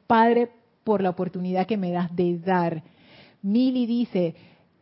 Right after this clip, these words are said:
"Decía que entiendo a este mendigo como aquel que se hace chiquitito, ya que, y ya sabemos que aquel que se hace chiquitito es el que se hace grande,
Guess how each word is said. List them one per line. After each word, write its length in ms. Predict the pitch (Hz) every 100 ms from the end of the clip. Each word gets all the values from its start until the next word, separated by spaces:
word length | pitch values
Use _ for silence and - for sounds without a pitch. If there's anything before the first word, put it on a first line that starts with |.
| -
"Decía 680 | 190 214 - 269 262 285
que 160 | 294 214
entiendo 680 | 196 190 226 240 240 262 247
a 140 | 185
este 220 | 190 196 233
mendigo 420 | 190 185 202 226
como 200 | 190 180
aquel 220 | - 196
que 120 | 226
se 180 | - 180
hace 220 | 180 233
chiquitito, 600 | - 185 180 214 196 175
ya 200 | 165 196
que, 340 | 196 240 240 - _
y 140 | - 208
ya 180 | 214 240
sabemos 480 | 254 240 233 254
que 120 | - 190
aquel 320 | - 226 240
que 120 | 254
se 120 | -
hace 180 | 190 247
chiquitito 480 | 226 196 208 220 233
es 140 | 196
el 120 | 220 214
que 200 | 214 196
se 140 | -
hace 260 | 180 202 196
grande, 560 | 196 190 190 175 165